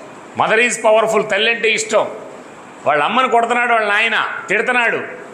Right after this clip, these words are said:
ఏం అనలేడు. ఈడు వచ్చి కూర్చున్నాడు క్లాసులో, ఏడుస్తా కూర్చున్నాడు. ఈ టీచర్ రోజు ఏడుస్తున్నాడు ఈడు.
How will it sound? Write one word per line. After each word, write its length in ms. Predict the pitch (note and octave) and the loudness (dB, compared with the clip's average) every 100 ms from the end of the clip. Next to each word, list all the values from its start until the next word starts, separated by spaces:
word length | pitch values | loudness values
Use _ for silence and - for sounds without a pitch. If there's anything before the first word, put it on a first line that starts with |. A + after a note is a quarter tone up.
| - - - - - - | -18 -20 -20 -20 -20 -8
ఏం 300 | G#2+ E3+ B3+ | 0 2 4
అనలేడు. 360 | B3 A#3+ B3 A#3+ | 2 2 2 2
ఈడు 160 | G3 A#2+ - - - - - - - - | 2 0 -4 -10 -14 -16 -18 -20 -10 -2
వచ్చి 160 | E3+ - | -2 2
కూర్చున్నాడు 400 | A3+ A3 G#3 F#3 | 2 4 2 2
క్లాసులో, 480 | F3 F3 - A2+ - - - - - - - - - - - - - - - - | 2 2 2 0 0 -10 -16 -20 -20 -20 -20 -20 -20 -20 -20 -20 -20 -20 -20 -6
ఏడుస్తా 400 | C#3 A#3 - B3+ | 0 0 0 -2
కూర్చున్నాడు. 480 | G#3 G#3+ G3 F3+ A#2 - - - - - - - - - - - - - - - - | 0 0 2 0 -2 -8 -14 -18 -20 -20 -20 -20 -20 -20 -20 -20 -20 -20 -20 -20 -2
ఈ 80 | A3+ | 0
టీచర్ 440 | A3+ C4 D4 D#4 B3 | 2 2 2 2 2
రోజు 500 | F#3 G#3+ C#4+ D#4 C4+ | 4 6 6 6 4
ఏడుస్తున్నాడు 460 | C4+ - B3+ A#3+ | 4 0 0 2
ఈడు. 180 | G#3 C#3+ | 0 -2